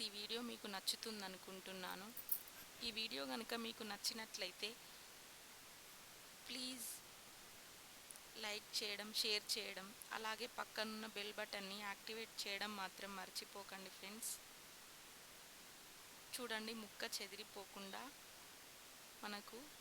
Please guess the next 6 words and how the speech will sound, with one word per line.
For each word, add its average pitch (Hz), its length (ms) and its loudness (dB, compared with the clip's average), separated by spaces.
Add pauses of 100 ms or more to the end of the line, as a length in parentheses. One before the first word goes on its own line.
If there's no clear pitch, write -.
(260)
ఈ - 100 4
విధంగా 208 360 -4 (180)
పర్ఫెక్ట్ 220 640 2 (440)
బొమ్మిడాయల 208 500 2 (100)
పులుసు 196 380 2 (3750)
తయారు 202 360 8